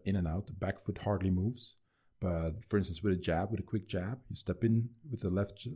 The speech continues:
uh, straight left as you land your left foot, and then immediately bounce back and, and create, uh, a little bit more space again.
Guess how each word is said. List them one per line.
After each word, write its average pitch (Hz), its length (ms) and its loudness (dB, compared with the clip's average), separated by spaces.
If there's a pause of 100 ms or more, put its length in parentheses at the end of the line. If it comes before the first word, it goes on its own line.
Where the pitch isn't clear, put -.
uh, 90 360 -4
straight - 260 -4
left 110 380 -2 (120)
as 98 300 -2
you 101 320 0 (360)
land 92 340 2
your 92 100 0
left 87 260 -2
foot, - 280 -2 (460)
and 104 100 2
then 101 100 6
immediately 104 400 2
bounce 87 460 0
back 82 340 -6 (240)
and, 80 400 -4
and 80 480 -8 (140)
create, 85 440 -4
uh, 78 380 -4
a - 80 -16
little 92 160 -2
bit 101 140 -2
more 87 140 -2
space - 360 -2
again. 82 260 -10